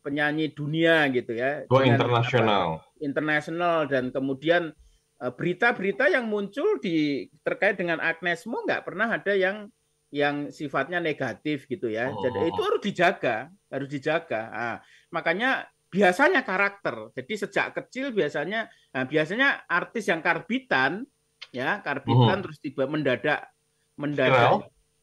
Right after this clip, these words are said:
Speaker 1: Eh, mendadak, apa namanya, populer gitu. Biasanya nggak siap mental gitu. Dan nggak
Speaker 2: Ya.
Speaker 1: ngerti bagaimana menjaga reputasi, bagaimana menjaga brand. Nah, biasanya yang banyak jatuh adalah yang,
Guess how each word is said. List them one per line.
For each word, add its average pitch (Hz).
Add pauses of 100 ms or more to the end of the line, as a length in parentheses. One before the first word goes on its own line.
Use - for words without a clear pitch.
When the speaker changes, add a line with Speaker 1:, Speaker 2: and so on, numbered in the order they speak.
Speaker 1:
Eh, 135
mendadak, 131
apa 139
namanya, 147
populer 190
gitu. 135
Biasanya 208
nggak 190
siap 226
mental 240
gitu. 131 (400)
Dan 160
nggak 156
Speaker 2:
Ya. -
Speaker 1:
ngerti 214 (180)
bagaimana 151
menjaga 170
reputasi, 165
bagaimana 135
menjaga 127
brand. 147
Nah, 117
biasanya 143
yang 208
banyak 139
jatuh 160
adalah 147
yang, 165